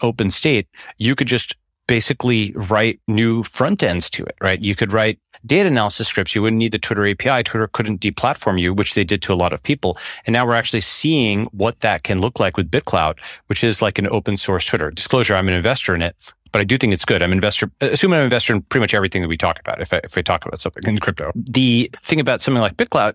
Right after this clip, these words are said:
the back end is, it's open. You can enumerate the rows. Okay. That's why, like, sixty people are, have already built, like,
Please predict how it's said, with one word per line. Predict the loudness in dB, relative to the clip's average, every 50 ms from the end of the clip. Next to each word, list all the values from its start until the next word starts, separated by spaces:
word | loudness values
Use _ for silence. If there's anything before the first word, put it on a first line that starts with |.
| -4 _
the | -6 -2 0 2 2 0
back | 0 0 0 2 2 2 2
end | 0 2 2 2 0 -2 -2
is, | -2 0 2 2 2 2 0 -2 -4 -6 -10 -10
it's | -2 0
open. | 2 2 2 0 -2 -4 -4 -10 -14 _ _
You | -2 0
can | 2 2 2
enumerate | 2 2 4 4 4 4 4 2 2 2
the | 2 0
rows. | 0 0 0 -2 -4 -6 -8 -4 -4
Okay. | -2 0 2 2
That's | 2 0 0
why, | 0 2
like, | 2 0 0
sixty | 0 -2 -2 -2 0 -2 -2 0
people | 0 -2 -2 0 0 0
are, | 0 0 -2 -2
have | -4 -2 0
already | 2 2 2 0 2
built, | 0 0 2
like, | 2 0 -2 -4